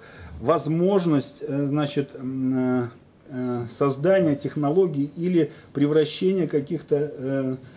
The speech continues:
вещей в прикладные исследования, в прикладную науку. Вот. Главная мысль, вот я теорию с, э,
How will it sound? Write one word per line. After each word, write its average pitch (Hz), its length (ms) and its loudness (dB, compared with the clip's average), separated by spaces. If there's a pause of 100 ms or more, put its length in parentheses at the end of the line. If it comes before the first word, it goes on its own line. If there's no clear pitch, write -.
(460)
вещей 131 920 -2
в - 80 -12
прикладные 147 640 0
исследования, 113 640 -4
в - 20 -12
прикладную 131 560 0
науку. 110 420 -4 (1200)
Вот. 160 240 4 (800)
Главная 190 500 4
мысль, 165 480 2 (120)
вот 143 240 -2
я 139 140 0
теорию 139 380 2
с, - 160 -12
э, 123 120 -2